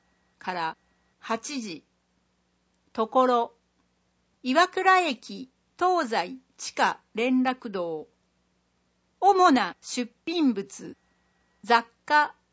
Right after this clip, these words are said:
花、野菜など。出店時間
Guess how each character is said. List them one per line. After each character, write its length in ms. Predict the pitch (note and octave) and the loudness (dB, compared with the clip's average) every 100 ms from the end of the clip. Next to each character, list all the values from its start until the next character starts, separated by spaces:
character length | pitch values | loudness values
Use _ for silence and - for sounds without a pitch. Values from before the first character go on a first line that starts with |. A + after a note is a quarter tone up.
| _ _ _ | _ _ _
花、 540 | - A3 A#3 C4 C4 C4 _ _ _ _ _ _ | -8 -4 0 2 2 -2 _ _ _ _ _ _
野 160 | A3+ A3 | -6 -4
菜 340 | - D4 D4 | 0 0 0
な 160 | C4 C4+ | -2 -2
ど。 260 | G3 E3+ - _ _ _ _ _ _ _ _ - | -2 -8 -10 _ _ _ _ _ _ _ _ -16
出 280 | - C4 - _ | -10 -10 -12 _
店 240 | E4+ F4 | -4 -4
時 180 | E4 E4+ | -4 -4
間 380 | C#4 G#3 E3+ | -4 -4 -6